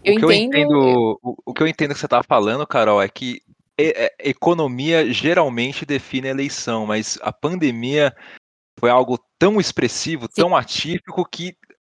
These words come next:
Speaker 2: há elementos adicionais que podem definir, a despeito de, vamos supor,
Speaker 1: Sim.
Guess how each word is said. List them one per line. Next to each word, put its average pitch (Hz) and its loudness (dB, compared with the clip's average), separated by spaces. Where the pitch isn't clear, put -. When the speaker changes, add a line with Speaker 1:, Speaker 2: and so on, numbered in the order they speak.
Speaker 2:
há 151 6
elementos 147 0
adicionais 120 -2
que 135 -12
podem 120 0
definir, 127 -4
a 170 4
despeito 175 -4
de, 175 -8
vamos 139 -4
supor, 139 -2
Speaker 1:
Sim. 190 -2